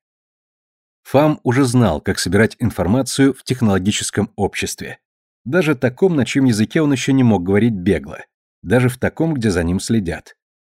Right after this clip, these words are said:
За четыре недели он выяснил, какой картель может владеть этим, может быть, существующим устройством.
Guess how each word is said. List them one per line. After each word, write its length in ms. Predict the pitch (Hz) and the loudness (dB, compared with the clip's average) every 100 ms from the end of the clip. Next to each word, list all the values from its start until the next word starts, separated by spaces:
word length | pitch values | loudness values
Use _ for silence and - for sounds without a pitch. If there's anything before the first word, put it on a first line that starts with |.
| _ - | _ -8
За 180 | 82 | -4
четыре 320 | - 104 151 147 | -2 -2 0 2
недели 360 | 107 92 147 | 2 2 2
он 160 | 127 95 | 2 2
выяснил, 500 | 123 147 - 143 127 | 2 0 0 -2 0
какой 340 | 117 - 160 | -4 -2 -4
картель 440 | 127 - - 170 143 | -2 -4 -2 -2 0
может 320 | 147 135 - | 0 -2 0
владеть 460 | 107 113 98 90 - | 0 2 2 0 -2
этим, 460 | 123 123 123 117 _ | -4 2 2 2 _
может 420 | 104 135 175 160 | 2 2 2 0
быть, 180 | 156 175 | -2 -4
существующим 920 | - 131 107 - 98 101 95 - 107 | -2 -2 -2 -4 -2 0 0 -4 -6
устройством. 720 | - - 95 85 - - - | -6 -6 -4 -4 -4 -12 -16